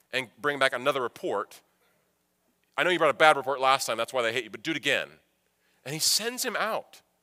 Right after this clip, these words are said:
right? So if you're Joseph, you're thinking, "Really, Dad?" But he obeys. And he does what his dad asks him to. Initially, Joseph can't find his brothers.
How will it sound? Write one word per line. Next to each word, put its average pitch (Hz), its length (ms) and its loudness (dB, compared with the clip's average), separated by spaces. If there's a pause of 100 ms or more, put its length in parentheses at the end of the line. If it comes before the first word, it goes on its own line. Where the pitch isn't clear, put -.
(140)
right? 143 260 -2 (240)
So 185 120 -4
if 151 100 -2
you're 233 100 -4
Joseph, 190 380 -2
you're 147 60 -14
thinking, 143 340 -6 (160)
"Really, 190 200 -12
Dad?" 202 400 -6 (1400)
But 139 100 -2
he 160 160 -4
obeys. 190 540 -6 (580)
And 101 60 -12
he 101 40 -10
does 110 220 -2
what 135 80 -6
his 131 100 -8
dad 104 320 0
asks - 580 -6 (180)
him 87 240 -16
to. 76 220 -16 (1300)
Initially, 160 360 -2
Joseph 135 340 -4
can't 131 180 -2
find 127 140 -4
his 117 140 -8
brothers. 135 440 -2